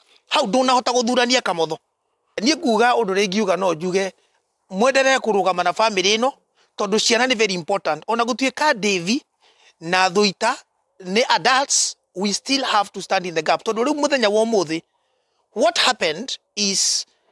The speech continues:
eh, ũhoro ũcio, it is quite traumatic. Nĩ ũkũrehe trauma thĩinĩ wa Thũita na thĩinĩ wa Ndĩritũ. Nĩkĩ? Ona ngorwo andũ aya nĩ agima, nĩ maiguire ithe akĩ-,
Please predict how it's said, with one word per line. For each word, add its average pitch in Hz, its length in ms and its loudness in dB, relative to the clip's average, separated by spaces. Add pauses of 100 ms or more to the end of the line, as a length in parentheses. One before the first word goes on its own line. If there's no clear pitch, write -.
(280)
eh, 185 500 4 (100)
ũhoro 240 340 2
ũcio, 320 300 0 (320)
it 220 180 -8
is 214 220 -6
quite 254 320 -2
traumatic. 190 600 -4 (400)
Nĩ 233 160 4
ũkũrehe 254 440 0
trauma 208 360 0
thĩinĩ 240 300 0
wa 220 260 2
Thũita 202 480 0 (380)
na 208 220 0
thĩinĩ 214 340 -2
wa 190 200 2
Ndĩritũ. 170 440 -2 (240)
Nĩkĩ? 240 440 -4
Ona 359 300 2
ngorwo 294 240 2
andũ 285 140 0
aya 240 120 2
nĩ 226 120 0
agima, 196 320 -2 (260)
nĩ 294 100 0
maiguire 311 560 2
ithe 196 400 -2 (520)
akĩ-, 240 460 -4